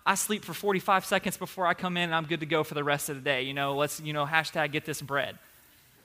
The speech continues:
Like, that's the wrong way, that's, that's not rest. That's not rest. Stopping for thirty minutes, working all the time, that's not what God desires for you.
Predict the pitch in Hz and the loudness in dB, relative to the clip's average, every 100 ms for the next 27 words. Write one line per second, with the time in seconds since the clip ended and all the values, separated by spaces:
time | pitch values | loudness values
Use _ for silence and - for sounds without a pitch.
0 | - 165 156 143 - - _ _ _ _ | -6 2 4 4 -2 -20 _ _ _ _
1 | _ _ _ _ _ _ - 214 220 214 | _ _ _ _ _ _ -6 -2 0 4
2 | 220 233 220 226 170 190 - 196 180 208 | 4 4 4 2 2 -2 -2 -2 0 4
3 | 220 - 202 196 151 - - - _ _ | 4 6 4 4 2 -6 -10 -16 _ _
4 | _ _ _ _ _ - - 208 - 196 | _ _ _ _ _ -10 -6 -4 -2 0
5 | 147 - - - _ _ _ _ _ _ | 0 -4 -14 -18 _ _ _ _ _ _
6 | _ _ _ _ _ _ _ - 180 175 | _ _ _ _ _ _ _ -4 -2 -2
7 | 190 185 185 196 190 180 185 180 - - | -2 -6 -4 -2 -2 -2 -4 -6 -8 -10
8 | - - _ _ _ _ _ _ _ - | -10 -18 _ _ _ _ _ _ _ -6
9 | 165 165 165 160 175 151 175 170 143 175 | -6 -4 -4 -2 -2 -6 -8 -8 -8 -8
10 | 175 170 151 165 156 147 147 147 151 - | -6 -6 -4 -2 -2 -4 -6 -6 -8 -12
11 | - - | -18 -18